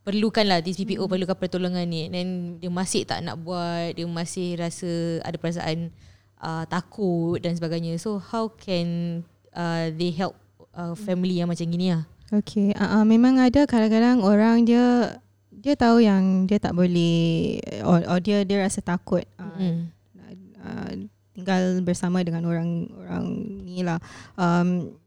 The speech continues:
Speaker 2: the thing is that kalau dia tak bersuara, nobody can
Speaker 1: Mm.
Speaker 2: protect this person. So this person have to take macam a leap of faith, uh, kena beranikan diri lah untuk dapat
Speaker 1: Mm.
Speaker 2: pertolongan, panggil polis,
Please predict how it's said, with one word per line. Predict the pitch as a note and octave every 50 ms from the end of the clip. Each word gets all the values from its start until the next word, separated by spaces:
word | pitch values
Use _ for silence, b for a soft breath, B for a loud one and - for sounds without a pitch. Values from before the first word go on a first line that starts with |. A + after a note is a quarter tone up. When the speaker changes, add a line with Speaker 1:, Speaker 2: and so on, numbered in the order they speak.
| _ _ _ _ _ _
Speaker 2:
the | _ G3 G3+ G#3
thing | G3+ F#4 F4+
is | D4+ A#3+
that | F3+ D3+ D3+
kalau | - A3+ G3+ G3 G3
dia | G3+ A3+ D4
tak | - G#3 E3+ D3 - - F#3+
bersuara, | F#3+ F#3+ G#3 G#3 - G3+ F#3 F#3 F#3 F3 E3+ E3+ F3
nobody | F#3 G3 G3+ G#3+ G3+ A#3+ F#3+
can | F#3 F#3 F3 F#3
Speaker 1:
Mm. | F#3
Speaker 2:
protect | E3+ F3 - - F3 - -
this | G#3 F#3+ -
person. | _ - E3+ F3 - - - F3 E3+ F3
So | - A#3 A#3+
this | B3 -
person | - G#3+ G#3+ A#3+
have | A3+ G#3+ -
to | - E3+
take | - - F#3+ F3 -
macam | - F3+ E3+ - - F3 E3+ F3
a |
leap | E3+ F#3 G3 -
of | F#3+ E3+
faith, | - - - F#3 F3 F3 F3 F3+ - b b b b b b
uh, | F3+ E3 D#3+ D#3+ D#3+ D#3+ D#3+ E3 E3+
kena | E3+ - F#3 F3+ F3+
beranikan | F3 F3 F3+ F#3 F#3+ G3 - - G3 G3
diri | G3 G3 G#3+ A#3 B3
lah | C4 C4 G#3+
untuk | F#3+ F#3+ F#3+ - F3+ F3+
dapat | F#3 F#3 F#3 F#3+ F#3 E3+
Speaker 1:
Mm. | F#3+ F#3+
Speaker 2:
pertolongan, | F3+ F#3 F#3 F#3 F3+ F3 F3+ F#3 F3 E3+ F3
panggil | F3 F3 F3 F3 F3 F3+ F3
polis, | - - F#3+ F#3 F3 F3+ F3+ F3+ F3+ F3+ G3 -